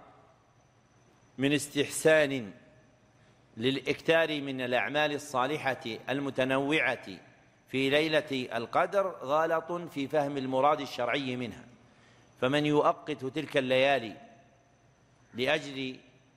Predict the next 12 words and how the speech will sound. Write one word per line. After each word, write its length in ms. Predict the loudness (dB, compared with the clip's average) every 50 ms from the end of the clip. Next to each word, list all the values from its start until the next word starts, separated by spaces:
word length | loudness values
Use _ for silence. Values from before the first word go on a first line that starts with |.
| _ _ -2
عمل 480 | 0 0 0 -2 -4 -4 -4 -6 -6
يراد 360 | -4 -2 2 2 2 2 0
به 380 | -2 -4 -4 -4 -4 -4 -6 -6 -8
إصابة 420 | -8 0 2 2 2 4 2 0 -2
الخيرية 600 | -4 -6 -4 -2 -2 0 0 0 0 0 0 0 -2 -4
المذكورة 520 | -2 -2 -2 -2 0 0 2 4 4 2
فيها 560 | 2 -2 -4 -4 -2 -2 -2 -2 -4 -8 -10 -12 -18 -20 -20 -20 _ -20 -20 _ _ _ _ _ _ _ _ _ _ -10
بأن 580 | -2 0 2 2 4 2 0 -2 -4 -8 -10 -12 -16 -20 -20 -20 -20 _ _ _ _ _ _ -2
يطعم 720 | 0 0 0 2 2 2 2 2 2 2 2 2 2 0 -2 -8 -12 -10
جائعاً 680 | -2 2 2 4 4 2 0 -2 -4 -4 -6 -8 -8 -6
ويستر 760 | -4 -4 -4 -4 -8 -8 -4 -2 0 2 4 4 4 2 0 -6 -14 -18 -20 -20 -16 -6 -2
عارياً 720 | 2 2 4 4 4 4 2 0 -4 -8 -10 -10 -12 -16